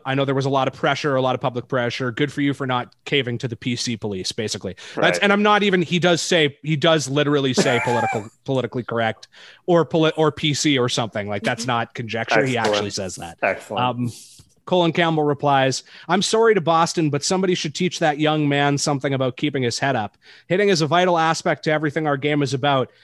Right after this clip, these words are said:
Speaker 1: and we may be adjusting it too much if we are not careful and give in to the masses." So finally, um, one last thing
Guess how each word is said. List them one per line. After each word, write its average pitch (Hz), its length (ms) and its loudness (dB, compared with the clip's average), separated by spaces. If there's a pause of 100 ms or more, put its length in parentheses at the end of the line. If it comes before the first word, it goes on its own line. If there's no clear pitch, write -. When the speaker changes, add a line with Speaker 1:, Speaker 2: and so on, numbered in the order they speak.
(180)
Speaker 1:
and 131 100 -2
we 147 100 2
may 160 180 2
be 160 160 2
adjusting 151 400 0
it 139 160 -2
too 147 160 -2
much 131 240 -2
if 139 100 -8
we 143 100 -2
are 127 120 0
not 131 260 -2
careful 123 480 -2
and 110 140 -4
give 117 180 -2
in 120 160 -2
to 120 100 -6
the 110 80 -4
masses." 110 520 -4 (160)
So 180 560 4 (260)
finally, 165 720 4
um, 135 460 0 (220)
one 160 420 4
last 147 400 2
thing 123 420 0